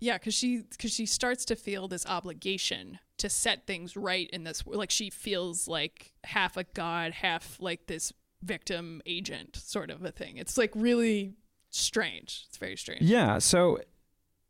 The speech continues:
Speaker 2: and then the centerpiece of the film is this long, maybe twenty minute sequence in which she envisions her father, and her parents are separated.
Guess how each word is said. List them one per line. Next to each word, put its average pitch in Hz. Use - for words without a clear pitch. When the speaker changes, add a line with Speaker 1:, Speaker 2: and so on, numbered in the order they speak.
Speaker 2:
and 156
then 175
the 170
centerpiece 208
of 139
the 123
film 107
is 123
this 113
long, 127
maybe 110
twenty 127
minute 120
sequence 110
in 110
which -
she -
envisions 110
her 104
father, 104
and 107
her 113
parents 117
are 101
separated. 104